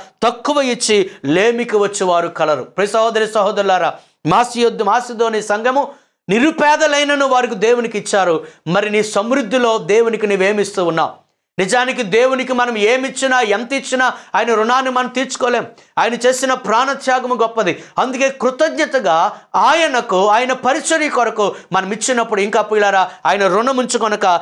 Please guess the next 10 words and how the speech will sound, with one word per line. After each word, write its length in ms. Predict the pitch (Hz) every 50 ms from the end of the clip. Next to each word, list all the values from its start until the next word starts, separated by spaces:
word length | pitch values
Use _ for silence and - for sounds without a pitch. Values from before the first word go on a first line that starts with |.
| - - -
ఇంకా 260 | 185 220 - 214 208
మనలను 420 | 208 202 202 202 202 196 196 190 185
ఆయన 280 | 160 180 185 185 185
ఆశీర్వదించి 840 | 175 170 - - 165 185 220 214 - - 214 202 196 190 190 185 - 185
వాడంటూ 480 | 175 170 175 170 165 165 160 170 160
ఉన్నాడు. 600 | 156 156 156 156 151 143 - - _ _ - -
అంచేత 320 | 233 262 262 262 262 254 247
ప్రియ 140 | 262 269
సహోదరి 440 | 262 269 262 247 254 254 262 254 254
సహోదరులారా, 720 | 254 254 247 233 247 233 220 233 226 220 214 202 202 196